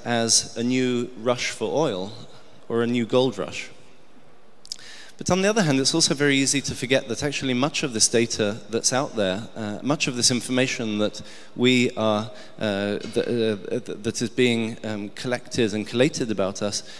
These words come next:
is actually being provided by us ourselves. Uh, there's an extraordinary website that's called I Know Where Your Cat Lives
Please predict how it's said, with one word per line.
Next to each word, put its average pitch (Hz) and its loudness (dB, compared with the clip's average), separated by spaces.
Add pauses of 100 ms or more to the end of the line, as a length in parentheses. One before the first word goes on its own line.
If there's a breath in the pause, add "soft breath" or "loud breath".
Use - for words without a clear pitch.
(120)
is 123 2
actually 156 2
being 123 2
provided 120 2
by 110 6
us 104 2
ourselves. 98 0 (400 loud breath)
Uh, 113 0
there's 120 4
an 123 2
extraordinary 127 2
website 120 2
that's 113 -6
called 110 -2
I 117 0
Know 127 4
Where 120 6
Your 107 4
Cat - -2
Lives 95 -2